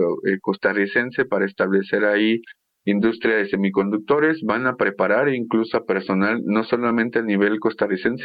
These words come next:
sino a nivel latinoamericano. Va a haber escuelas de preparación para que la clase trabajadora de América Latina se prepare para tener, eh, eh, ahora sí que mano de obra preparada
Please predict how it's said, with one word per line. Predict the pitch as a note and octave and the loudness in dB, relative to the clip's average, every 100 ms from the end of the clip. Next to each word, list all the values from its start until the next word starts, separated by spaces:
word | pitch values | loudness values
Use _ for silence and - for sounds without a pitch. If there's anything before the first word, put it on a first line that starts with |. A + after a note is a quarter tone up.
| C#3+ | -4
sino | G2+ F2+ | 0 2
a | F#2+ | 2
nivel | F#2+ G2 | 2 2
latinoamericano. | A2+ A2 G2+ F#2 F2+ F#2 G#2+ G#2+ D3 C#3+ - - _ _ - | 2 0 0 2 0 0 0 0 -2 -4 -14 -16 _ _ -2
Va | G#2+ | 0
a | |
haber | A2+ A2+ | 2 0
escuelas | G#2+ A2+ A2 A2 | 0 -2 0 2
de | G#2 | 0
preparación | F#2 - F2+ F#2 - A2 A#2 | 0 0 0 0 0 -2 0
para | G#2+ G2 | 0 0
que | - A2 | 0 2
la | G#2 F#2+ | 2 2
clase | G2+ G2+ G2+ | 0 0 -2
trabajadora | G2 F#2+ F#2+ F#2+ G2 G#2 G#2 | 0 0 0 0 2 2 2
de | G2 | 2
América | F#2+ F#2+ G#2+ G#2 | 2 2 2 2
Latina | G2+ F#2 G#2+ A2 | 0 0 0 0
se | A2+ A2+ | 0 -2
prepare | - F#2+ G2 G2+ G#2+ | -2 -2 0 0 0
para | - G#2 A2+ A#2 - - _ _ _ _ _ _ _ - | 0 0 0 -2 -8 -20 _ _ _ _ _ _ _ -4
tener, | A2 G2+ G#2 A2 A#2+ | -2 2 2 2 0
eh, | - F#2 F#2 - | 0 0 0 -2
eh, | - G2+ | -2 0
ahora | F#2+ F#2+ G2+ G2+ | 2 2 2 0
sí | - G2 | -2 -2
que | G#2 | 0
mano | G2+ G#2+ G2+ | 2 2 2
de | G#2 | 2
obra | A2 G#2+ | 2 0
preparada | A2+ A2 C3+ C3 C#3 | 0 0 0 0 -2